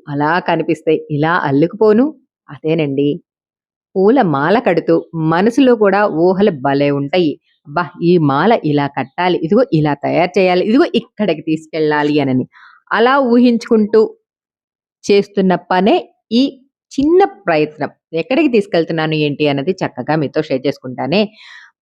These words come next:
ప్లేట్లు తీసుకున్నాను. నేను తెప్పించిన ఈ మరువము, అదేంటి కనకాంబరాల మాల అని మరువం చూయిస్తున్నారు అని అనుకుంటున్నారా?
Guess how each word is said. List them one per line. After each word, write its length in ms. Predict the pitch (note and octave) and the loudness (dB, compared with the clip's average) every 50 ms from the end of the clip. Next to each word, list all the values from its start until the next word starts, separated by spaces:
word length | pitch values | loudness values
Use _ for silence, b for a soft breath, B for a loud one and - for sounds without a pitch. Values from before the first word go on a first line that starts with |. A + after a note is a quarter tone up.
| _ - | _ 0
ప్లేట్లు 320 | D#3+ E3 F3 F3 A3+ G#3+ | 0 0 2 0 0 0
తీసుకున్నాను. 680 | E3+ E3+ E3 - - - D#3 D#3 D3 C#3+ D3 D3 D3 D3 - _ _ _ _ _ _ _ - | 2 0 0 0 -4 -8 -4 -4 -2 -2 -2 -4 -4 -6 -10 _ _ _ _ _ _ _ -2
నేను 240 | G3+ A3+ B3 C4 C4+ | 0 2 2 2 2
తెప్పించిన 600 | A3 A#3 - - G3 F#3 - - E3 D#3 D3+ - - - _ _ _ F#3 | 0 0 0 0 0 -2 0 -2 -2 -2 -2 -2 -4 -8 _ _ _ -2
ఈ 320 | F#3+ F#3 E3 C#3 - - _ _ _ _ _ _ _ - | 0 2 0 0 -2 -8 _ _ _ _ _ _ _ -12
మరువము, 760 | D3 C3+ C#3 C#3+ C#3+ D3+ E3 D#3+ D#3 D3 D3 D3 D3 C3+ - - _ _ _ - | -8 -4 -2 -2 0 2 2 2 2 2 0 -2 -2 -4 -6 -12 _ _ _ -18
అదేంటి 500 | C#3 B2+ - D3 D#3 E3 F3 F3 E3+ F3 - | -12 -6 -2 -2 -2 0 0 -2 -2 -2 -4
కనకాంబరాల 480 | D#3+ C3+ C3 - D#3 D#3+ F3 F3+ F3+ F#3 | -6 -6 -4 -4 -2 -2 0 0 2 2
మాల 300 | F#3 F3 E3 D#3+ E3 E3+ | 2 2 2 2 2 2
అని 260 | E3+ D#3+ D3+ D#3 E3 | 2 0 0 0 0
మరువం 460 | D#3+ C#3+ C#3+ C#3+ D3 E3 F#3 F#3+ F#3 | 0 0 0 2 2 2 2 2 2
చూయిస్తున్నారు 640 | F#3 F#3 F#3 F3+ - - F#3 F#3 F3+ F3+ G3 A3 - - - | 2 2 2 0 -2 -2 -2 0 0 2 0 0 -2 -2 -4
అని 140 | F3 F3 | -2 -2
అనుకుంటున్నారా? 640 | F3 E3 - G#3 G#3+ F#3+ G#3 G3+ G3 G3+ B3 C4 A#3 | -2 -2 0 0 2 2 2 2 2 0 0 -2 -4